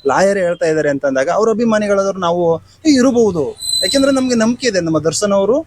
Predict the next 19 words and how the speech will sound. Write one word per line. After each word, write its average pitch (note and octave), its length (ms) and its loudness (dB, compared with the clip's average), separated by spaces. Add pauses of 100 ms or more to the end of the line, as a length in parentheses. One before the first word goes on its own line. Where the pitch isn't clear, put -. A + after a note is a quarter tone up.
(280)
ಆ E4+ 260 0
ರೀತಿ C4+ 320 -2
ಕ್ರೂರವಾಗಿ B3 680 0
ಅವ್ರನ್ನ G3 300 0
ಸ-, F3+ 120 -2
ಆ, D3+ 380 2
ರೇಣುಕಾ G#3 300 0
ಸ್ವಾಮಿನ F3+ 360 -2
ಕೊಲೆ E3+ 180 2
ಮಾಡಕ್ E3 300 -4
ಚಾನ್ಸ್ D3+ 340 -2
ಇಲ್ಲ. C3 140 -2
ಅಂದ್ರೆ A#2+ 380 -2
ಇವಾಗ F#3+ 160 2
ನಾವು F#3+ 360 -2
ಸಾಮಾನ್ಯರು, F#3 600 0
ಆಟೋ E3 260 -2
ಓಡಿಸೋರು, E3+ 600 -2
ನಾವೇನು D#3 640 0